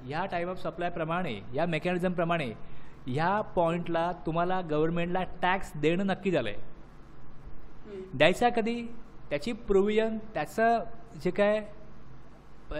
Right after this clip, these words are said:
Speaker 1: आहे, अ, प्रावधान आहे किंवा त्याचं जे काय
Speaker 2: हम्म.
Speaker 1: आम्ही <clears throat> तुम्हाला वेगळ्या सेक्शनमध्ये सांगू
Speaker 2: हम्म.
Speaker 1: की ह्या सेक्शनप्रमाणे तुम्ही payment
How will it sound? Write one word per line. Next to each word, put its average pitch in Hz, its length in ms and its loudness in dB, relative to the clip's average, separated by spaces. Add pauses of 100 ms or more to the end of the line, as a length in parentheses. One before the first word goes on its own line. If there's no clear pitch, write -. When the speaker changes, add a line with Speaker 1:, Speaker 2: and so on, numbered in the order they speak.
(200)
Speaker 1:
आहे, 165 320 0
अ, 143 260 0
प्रावधान 170 460 2
आहे 170 300 -2 (200)
किंवा 165 160 -2
त्याचं 180 360 -2
जे 185 120 -2
काय 196 240 0
Speaker 2:
हम्म. - 240 -8 (260)
Speaker 1:
आम्ही 185 380 0
<clears throat> 165 360 -2
तुम्हाला 175 220 -2
वेगळ्या 170 300 2
सेक्शनमध्ये 185 460 0
सांगू 156 320 -2 (1200)
Speaker 2:
हम्म. - 180 0 (1000)
Speaker 1:
की 170 80 2
ह्या 190 120 2
सेक्शनप्रमाणे 165 540 -2
तुम्ही 190 220 -2
payment 190 460 -2